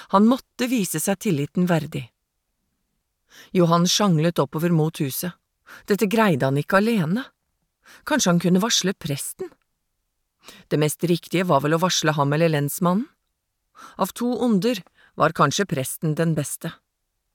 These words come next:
Han stoppet litt på trammen før han la hånden på dørklinken. Han måtte få vekk synet av faren.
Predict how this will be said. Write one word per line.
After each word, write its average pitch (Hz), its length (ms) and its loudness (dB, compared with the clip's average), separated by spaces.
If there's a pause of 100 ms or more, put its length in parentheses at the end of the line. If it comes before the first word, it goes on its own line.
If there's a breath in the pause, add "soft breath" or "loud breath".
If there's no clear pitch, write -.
(880 soft breath)
Han 202 140 0
stoppet - 380 -2
litt 180 180 0
på 208 100 -4
trammen 180 400 0
før 165 240 0
han 170 120 2
la 170 40 2
hånden 139 240 -2
på 160 140 -4
dørklinken. 143 680 -4 (640 loud breath)
Han 185 140 6
måtte 220 360 0
få 185 260 -2
vekk 185 300 -4
synet 151 400 -2
av 190 100 -6
faren. 196 360 -4